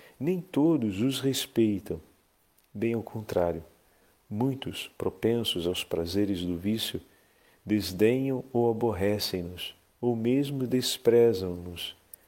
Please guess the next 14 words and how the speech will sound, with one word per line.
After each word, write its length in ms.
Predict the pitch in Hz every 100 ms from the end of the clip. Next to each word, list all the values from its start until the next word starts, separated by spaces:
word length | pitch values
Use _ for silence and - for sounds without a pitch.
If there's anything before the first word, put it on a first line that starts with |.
| _ _
totalmente. 840 | 139 139 143 120 92 87 87 95 - _ _ _ _ _ _ _ _ _
Queira 280 | 131 123 110
o 60 |
exemplo 560 | 90 87 95 101 95 87
de 100 | 90
Martinho 540 | 85 - - 98 98
e 20 | 98
sua 200 | - 123
intercessão 720 | 120 107 - - - 104 104 - -
a 100 | 113
muitos 400 | 123 139 127 107
ensinar 600 | 117 - 101 110 110 - -
com 200 | 156 151
segurança 960 | - 156 131 120 110 127 - -